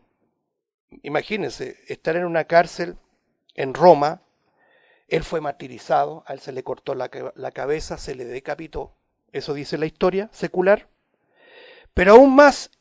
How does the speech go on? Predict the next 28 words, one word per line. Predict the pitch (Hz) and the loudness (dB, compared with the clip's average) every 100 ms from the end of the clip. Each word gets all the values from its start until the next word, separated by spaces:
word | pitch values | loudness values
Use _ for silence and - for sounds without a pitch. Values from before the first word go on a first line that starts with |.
| _ _ _ _ - | _ _ _ _ 0
en | 190 | 0
plena | 170 262 302 285 | 0 0 4 4
cárcel, | 262 262 247 254 247 | 8 6 6 -2 -2
dice | 226 226 | 0 2
el | 202 | 2
versículo | 196 220 202 196 | 0 2 6 8
catorce, | 185 175 214 226 | 6 6 4 4
si | 196 | 0
lo | 180 165 | 0 2
puede | 185 180 | 2 6
ver, | 202 226 - - | 4 4 -4 0
Alejandro | - 190 196 - 240 247 233 | 6 8 6 8 10 10 10
el | 226 - | 10 10
calderero, | 202 208 196 202 180 160 233 - _ _ _ _ _ _ _ _ _ _ _ _ _ | 6 8 8 8 6 4 0 -4 _ _ _ _ _ _ _ _ _ _ _ _ _
el | 139 | -4
encargado | 151 - 151 165 160 | -2 -4 0 0 0
de | 151 | 0
la | 143 | -2
caldera | 139 139 233 233 | -4 0 4 4
debe | 214 208 | 4 2
ser, | - - | 0 -2
¿no | 143 | -4
es | |
cierto? | - 170 - 196 _ _ _ | -8 -10 -12 -16 _ _ _
El | - | -20
calderero. | - 165 165 202 190 - _ _ - - _ _ _ _ _ _ _ _ _ _ _ _ _ _ _ | -12 -8 -2 0 0 -4 _ _ -20 -20 _ _ _ _ _ _ _ _ _ _ _ _ _ _ _
"Me | 143 190 220 | -2 6 10
ha | 247 262 | 10 10